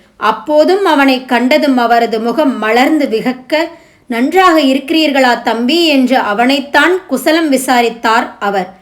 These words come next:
"உங்கள் உதவியால் எல்லா விதத்திலும் நல்ல சுகம் சார்" என்று மிக்க மரியாதையுடன் பதிலுறுத்தான்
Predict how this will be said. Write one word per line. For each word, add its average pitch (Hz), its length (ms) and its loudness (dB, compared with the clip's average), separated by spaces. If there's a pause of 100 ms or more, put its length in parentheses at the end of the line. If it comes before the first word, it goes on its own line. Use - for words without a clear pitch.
(280)
"உங்கள் 254 400 0
உதவியால் 302 560 2
எல்லா 262 340 4
விதத்திலும் 311 500 2
நல்ல 247 320 2
சுகம் 240 360 0
சார்" 226 360 -4 (200)
என்று 247 320 0
மிக்க 254 380 0
மரியாதையுடன் 262 920 2 (140)
பதிலுறுத்தான் 254 880 0